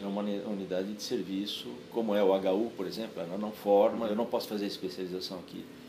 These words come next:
Speaker 1: Pra fazer especialização tem que fazer na educação física. Pra fazer na educação física aí fica esquisito, eu sou professor daqui, vou fazer lá.
Speaker 2: Por que você acha que no Brasil não se, não se, é, é, não se fomentou mais, é, é,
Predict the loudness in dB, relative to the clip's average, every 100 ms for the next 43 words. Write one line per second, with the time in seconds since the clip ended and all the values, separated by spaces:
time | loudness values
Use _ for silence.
0 | -18 -16 -12 -6 -4 -2 -2 -2 -2 -2
1 | -2 -2 -2 -2 -4 -4 -4 -2 0 -2
2 | -2 -4 -4 -4 -4 -4 -8 -10 -14 -16
3 | -18 -18 -18 -12 -6 -4 -2 0 0 -2
4 | -4 -6 -6 -6 -8 -8 -8 -6 -4 -4
5 | -8 -10 -10 -6 -2 -2 -2 -4 -6 -6
6 | -6 -6 -4 -6 -6 -6 -6 -8 -8 -6
7 | -6 -6 -8 -10 -12 -6 -4 -2 2 2
8 | 4 4 4 2 0 -4 -8 -6 -4 -2
9 | -2 -2 0 -2 -4 -6 -4 -6 -4 -2
10 | -2 -2 -6 -6 -4 0 0 0 -4 -10
11 | -16 -16 -16 -16 -4 6 8 8 4 4
12 | 4 6 6 6 6 4 -2 -8 -12 -16
13 | -12 0 0 2 2 6 8 8 4 2
14 | 2 0